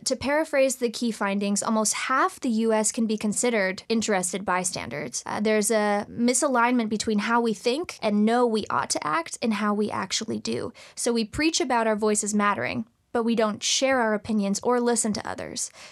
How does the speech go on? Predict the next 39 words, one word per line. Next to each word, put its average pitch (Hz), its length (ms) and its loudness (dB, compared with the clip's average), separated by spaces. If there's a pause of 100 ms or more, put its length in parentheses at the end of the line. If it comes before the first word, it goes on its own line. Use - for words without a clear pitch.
(100)
We 233 140 0
recognize 254 560 0
the 220 80 -2
power 214 320 -2
of 196 180 -2
acting 220 380 0
on 196 160 0
local 196 280 0
events 208 480 0
where, 208 340 0
you 233 140 -2
know, 208 140 0
we 214 140 0
can 214 120 0
have 202 220 -2
greater 214 360 2
influence, 233 720 -2 (240)
yet 226 160 0
many 247 220 2
of 226 120 2
us 220 260 0 (160)
only 220 240 2
vote 208 340 0 (220)
in 196 180 -2
national 175 720 -2
elections. - 760 -6 (360)
So 269 160 2
this 247 180 0
research, 277 800 0
um, 226 260 -4
was 233 160 0
showing 233 320 2
that 220 140 0
we 220 100 2
do 247 220 0
end 269 160 0
up 226 200 0
taking 233 360 -2
action 208 440 -2